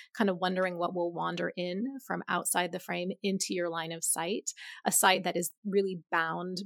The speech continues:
by the stillness of this frame. Um, and it just reminds you that you're so used to a moving camera, um, when you're watching cinema. And, and here, um, we're, we're kind of imprisoned <laughs> in a way by the frame.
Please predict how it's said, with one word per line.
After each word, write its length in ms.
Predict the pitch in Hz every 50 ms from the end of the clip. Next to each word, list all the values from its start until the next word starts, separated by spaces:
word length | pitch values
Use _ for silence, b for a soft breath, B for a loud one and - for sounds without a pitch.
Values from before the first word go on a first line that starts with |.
| 190
by 120 | - 170 165
the 120 | 180 175
stillness 580 | - - - - 170 160 160 - 165 165 - -
of 140 | 180 165
this 180 | - 175 - -
frame. 500 | - - 175 160 160 151 - 180 196 202 B B B B B B B -
Um, 220 | 196 190 185 185 -
and 220 | 208 202 208 - -
it 140 | - -
just 160 | 208 208 - 226
reminds 280 | 208 202 214 226 214
you 40 | 214
that 80 | - -
you're 120 | 190 170
so 280 | - - - - 202 190
used 320 | 180 180 185 180 - -
to 140 | 196 165 165
a 60 | 160
moving 360 | 165 165 160 156 - - 160
camera, 540 | 165 - 190 165 160 165 160 - 226 208 196 - _ _ _
um, 440 | - 190 180 180 165 175 170 165 185 247 220
when 160 | 196 190 190
you're 140 | 180 170 160
watching 340 | - - 175 - - 196 180
cinema. 460 | - - 175 160 156 156 - - - -
And, 200 | - 175 170 170 - -
and 140 | - 180 175 156
here, 460 | - - 185 175 175 175 170 165 - -
um, 380 | - 180 170 165 160 160 165 165 - _ _ _ _ _ _ _
we're, 420 | - 190 196 190 185 180 175 175 - - 226 - _ _ _ _ _ -
we're 140 | 196 190 180
kind 180 | - 220 202
of 80 | 226 196
imprisoned 580 | 190 185 - - 220 226 208 214 202 190 220 208
<laughs> 20 |
in 120 | 247 233
a 80 | 214 208
way 240 | 196 190 180 160 170
by 240 | 180 202 185 175 -
the 120 | - 170
frame. 480 | - - 190 180 175 - - 151 190